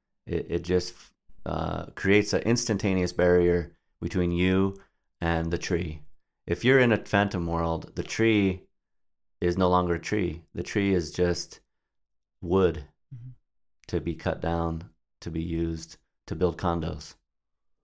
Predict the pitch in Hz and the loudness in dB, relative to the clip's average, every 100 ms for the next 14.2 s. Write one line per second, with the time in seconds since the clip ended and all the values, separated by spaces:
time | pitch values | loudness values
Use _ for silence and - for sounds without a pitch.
0 | _ - - - _ _ 165 190 214 135 | _ -18 -16 -18 _ _ 4 4 4 -2
1 | - 175 175 208 - 180 165 - - 151 | -8 -6 -4 -2 -2 -2 -2 -6 -4 0
2 | 156 - 214 247 175 170 214 143 135 139 | 0 2 2 2 2 0 0 0 -2 -6
3 | - _ _ _ _ _ _ _ _ _ | -12 _ _ _ _ _ _ _ _ _
4 | _ - - _ _ 151 156 - 240 285 | _ -18 -18 _ _ -2 0 4 4 6
5 | 190 170 151 139 - - - - 190 214 | 4 2 2 0 -4 2 2 4 2 2
6 | 214 - 135 131 135 - _ _ _ _ | -2 -2 -2 -2 -6 -12 _ _ _ _
7 | _ _ _ 170 147 147 180 175 175 151 | _ _ _ -6 -4 -2 -2 0 0 0
8 | 143 135 127 139 151 - - 156 143 135 | 0 0 0 -2 -4 -8 -6 -2 -2 0
9 | - 160 160 147 143 156 - - 151 - | 2 2 2 -2 -2 -6 -10 -12 -10 -6
10 | 156 147 147 143 - 175 185 180 - - | -6 -4 -6 -8 -6 -2 -2 -4 -12 -10
11 | 165 151 - - 226 233 - 175 - - | -2 -2 2 4 4 4 -6 -12 -8 2
12 | 175 147 156 - - - _ _ _ _ | 4 4 2 -4 -6 -10 _ _ _ _
13 | _ _ 147 143 139 139 143 156 143 143 | _ _ 0 2 2 2 6 6 6 2
14 | 147 - | -2 -6